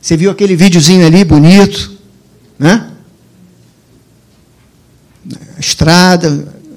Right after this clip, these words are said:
as nuvenzinhas bonitas. Uma vez eu tava conduzindo doze motos.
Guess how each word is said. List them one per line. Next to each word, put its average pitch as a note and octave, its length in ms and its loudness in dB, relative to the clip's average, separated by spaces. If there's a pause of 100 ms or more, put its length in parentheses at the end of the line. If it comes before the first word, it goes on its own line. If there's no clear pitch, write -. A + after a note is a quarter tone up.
(240)
as - 100 -20
nuvenzinhas D3+ 560 0
bonitas. D3+ 840 -4 (1500)
Uma F3 200 -2
vez F#3+ 180 2
eu G3+ 80 0
tava G3+ 260 0
conduzindo F#3 540 0
doze G3 320 2
motos. E3+ 640 -4